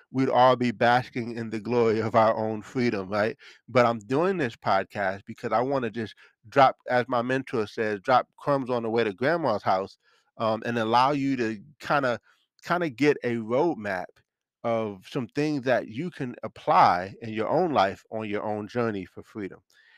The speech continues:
And so, um, an-, another interesting fact, and I think most people probably know this, is that,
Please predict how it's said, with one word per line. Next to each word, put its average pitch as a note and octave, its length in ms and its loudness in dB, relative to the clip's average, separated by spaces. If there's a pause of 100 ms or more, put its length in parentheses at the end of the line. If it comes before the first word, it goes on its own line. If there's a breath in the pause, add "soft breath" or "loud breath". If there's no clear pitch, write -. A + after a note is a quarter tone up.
(220 soft breath)
And C3 140 -2
so, B2+ 400 4 (420)
um, A#2 320 0
an-, B2+ 200 -2
another E3 460 4 (300)
interesting B2 460 -4
fact, G#2 360 0
and A2+ 140 -2
I A2+ 60 -2
think A#2 240 -6
most G#2+ 300 -4
people G2 380 -10 (200)
probably A2+ 480 0
know F#2+ 220 -4
this, G2+ 260 -4
is A2 100 -8
that, G#2 300 2